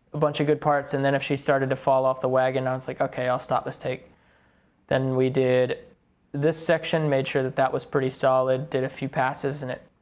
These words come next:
sounded good here. So I was like, "All right, let's move on." Then we went here, did the same thing. And somewhere around here, I was like, "Look, we need to get you to start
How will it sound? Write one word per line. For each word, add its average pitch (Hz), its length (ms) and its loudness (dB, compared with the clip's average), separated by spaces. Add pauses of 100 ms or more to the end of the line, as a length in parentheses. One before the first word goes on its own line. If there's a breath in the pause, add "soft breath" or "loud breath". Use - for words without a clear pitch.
sounded 151 280 0
good 143 140 2
here. 143 220 4
So 139 120 -2
I - 0 -
was 135 80 -2
like, 170 140 -4
"All 131 80 4
right, 131 160 0
let's - 160 -6
move 139 180 -2
on." 131 380 0 (1400)
Then - 80 -8
we 143 100 -6
went 131 380 0 (140)
here, 175 440 0
did 147 160 -2
the 147 80 -12
same 135 220 -10
thing. 165 480 -2 (880)
And 151 80 -2
somewhere 190 340 2
around 165 200 2
here, 160 160 2
I 147 40 4
was 135 120 -2
like, 131 180 -8
"Look, 143 240 -2
we 143 80 0
need 139 200 0
to 131 180 0
get 135 180 0
you 139 120 -4
to 131 120 0
start - 480 -4